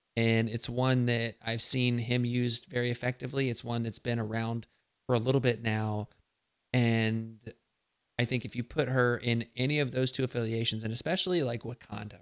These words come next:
right? Like, I think it actually is more interesting in Wakanda because of her ability to displace people with deception.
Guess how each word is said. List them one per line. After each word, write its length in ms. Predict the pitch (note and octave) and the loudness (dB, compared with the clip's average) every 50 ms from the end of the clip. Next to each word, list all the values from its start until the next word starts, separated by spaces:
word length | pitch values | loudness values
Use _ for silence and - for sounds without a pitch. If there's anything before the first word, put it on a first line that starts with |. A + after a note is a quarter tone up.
| F#2+ G2+ _ | _ _ _
right? 180 | A2 A2+ - - - | -6 -6 -6 -6 -8
Like, 120 | A#2+ A#2+ C3 | -2 0 0
I 60 | D3+ | 2
think 240 | - F3 D3+ - - _ _ _ _ _ _ _ _ _ - | 2 0 -4 -4 -10 _ _ _ _ _ _ _ _ _ -2
it 60 | A#2 | 0
actually 260 | A2 A#2 - - C#3 | 0 0 2 2 0
is 100 | B2+ A#2 | 2 2
more 300 | A#2 G#2+ A2 A#2 A#2+ B2 | 0 0 0 0 0 0
interesting 340 | A#2+ B2 A#2+ B2 - C3 A#2+ | -2 -4 -4 -2 -2 0 0
in 140 | A#2+ A#2 A2 | 0 0 -2
Wakanda 560 | G#2+ - - - A2 A2+ B2 B2 C3 C3+ B2+ | -4 -8 -8 -6 -4 -2 0 2 0 0 0
because 240 | B2+ A#2 - A#2+ A2 | -2 -2 -2 -2 -2
of 80 | A2+ G2+ | -2 -6
her 200 | - - A#2+ A#2 | -6 -4 -2 -2
ability 380 | A2+ G#2+ A#2+ A#2 B2 B2 B2 B2 | -2 -2 -2 -2 0 0 -2 -4
to 100 | - G2+ | -4 -8
displace 500 | - - - - - B2 A#2 B2+ C3+ - | 0 0 0 2 2 2 2 2 2 0
people 480 | - D#3 D3+ - - E3+ F3+ G#3 - - | 0 -4 -4 -2 -2 -2 -2 -2 -4 -4
with 240 | D#3 B2 - - | -6 -6 -6 -4
deception. 640 | - B2+ - - A#2 B2 - - - - G3 A3 A#3 | 0 2 2 4 2 0 -2 -2 -2 0 0 -2 -4